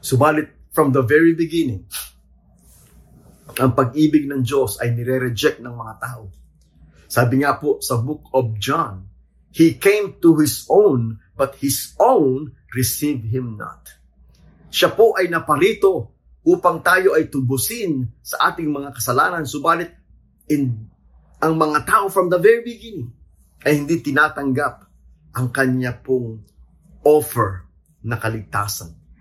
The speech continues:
at pag-ibig at buhay na walang hanggan. But God is not forcing us. That's the beautiful thing about God. God is a God of love.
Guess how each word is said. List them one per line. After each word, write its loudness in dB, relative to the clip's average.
at -2
pag-ibig -2
at -8
buhay -4
na -12
walang -16
hanggan. -20
But 0
God 2
is -2
not -2
forcing 0
us. -18
That's -4
the 4
beautiful -2
thing -8
about -8
God. -4
God -2
is -6
a -4
God -6
of -10
love. -4